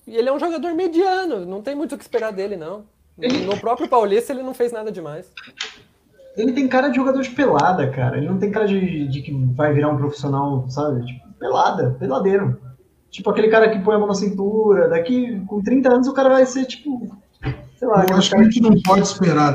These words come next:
Speaker 3: dele a função de um, de um pitbullzão de primeiro volante.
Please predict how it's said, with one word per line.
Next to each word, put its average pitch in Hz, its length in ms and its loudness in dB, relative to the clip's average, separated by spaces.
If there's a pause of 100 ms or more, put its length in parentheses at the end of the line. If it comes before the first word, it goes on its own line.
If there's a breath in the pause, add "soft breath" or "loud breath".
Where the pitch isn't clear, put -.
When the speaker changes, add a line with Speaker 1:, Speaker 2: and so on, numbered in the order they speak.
Speaker 3:
dele 127 580 0
a 123 140 -6
função 131 560 -2
de 143 260 -2
um, 170 300 0
de 139 180 -4
um 143 40 0
pitbullzão 123 1120 -4
de 110 140 -2
primeiro 120 380 -10
volante. 120 600 -6